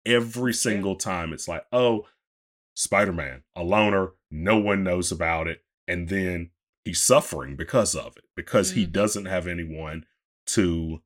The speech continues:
Speaker 1: lean on. He doesn't have anyone to bounce stuff off of, right? And, and so I do love that they went ahead and they were like, "Yeah,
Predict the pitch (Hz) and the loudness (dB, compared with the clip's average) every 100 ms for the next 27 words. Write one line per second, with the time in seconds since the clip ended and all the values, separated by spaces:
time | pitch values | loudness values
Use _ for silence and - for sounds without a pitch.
0 | - 85 90 82 76 73 90 90 95 85 | -8 -4 -4 -4 -6 -8 -4 -2 -2 -4
1 | 87 87 85 85 82 82 - _ - 87 | -4 -4 -6 -6 -8 -8 -12 _ -10 -10
2 | 78 82 82 - - - - - - 80 | -4 -2 -2 -4 -4 -4 -2 -4 -2 -2
3 | 76 - _ _ _ _ _ _ 87 85 | -4 -8 _ _ _ _ _ _ -2 -2
4 | 82 76 58 60 _ - 82 87 101 _ | -2 -6 -6 -10 _ -4 0 0 -2 _
5 | _ - 143 151 - 139 131 - 131 - | _ -4 -2 -2 0 0 2 4 4 4
6 | 113 110 113 127 131 104 92 98 - 101 | 2 2 4 4 4 2 2 0 -2 -8
7 | - 95 95 98 90 - 90 82 85 85 | -4 -4 -2 -2 -2 -2 -4 -4 -4 -4
8 | 82 82 82 82 143 135 131 | -4 -6 -6 -4 6 6 6